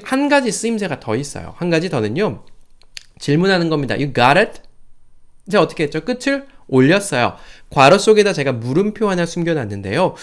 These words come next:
우리가 사실 뭐, 실제로 질문을 할 때는 "Do you?", 뭐, "Did you?", 뭐, "Have you?"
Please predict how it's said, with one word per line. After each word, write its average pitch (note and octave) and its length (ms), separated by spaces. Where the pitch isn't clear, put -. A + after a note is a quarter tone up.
우리가 G#3 600
사실 D#3+ 580
뭐, A2+ 360
실제로 G#3+ 800
질문을 F3 560
할 G3 140
때는 C3+ 420
"Do C3 140
you?", C3+ 440
뭐, G#2+ 320
"Did C3+ 320
you?", E3 460
뭐, B2 220
"Have E3 280
you?" F3+ 400